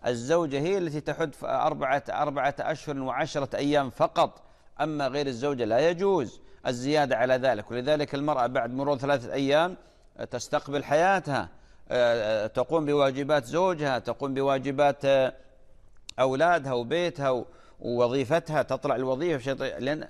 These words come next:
لأن هذا ليس بزوج. والمقصود بأن المرأة يجب أن تتقي، ولذلك للأسف الشديد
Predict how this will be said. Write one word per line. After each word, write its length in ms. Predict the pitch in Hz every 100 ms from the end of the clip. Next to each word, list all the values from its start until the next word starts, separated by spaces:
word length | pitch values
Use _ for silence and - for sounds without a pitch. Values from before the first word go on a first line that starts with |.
| -
لأن 300 | 131 143 151
هذا 200 | 160 175
ليس 220 | 196 -
بزوج. 380 | 160 151 156 98 - - - - - - -
والمقصود 840 | 120 143 156 170 - 190 202 185 156 151 139
بأن 340 | 143 156 165 156
المرأة 360 | 143 170 131
يجب 380 | 131 156 170 156
أن 120 | 139
تتقي، 440 | 143 135 139 - 117
ولذلك 520 | 127 147 180 180 170
للأسف 400 | 156 - 143 151
الشديد 500 | 143 - 143 147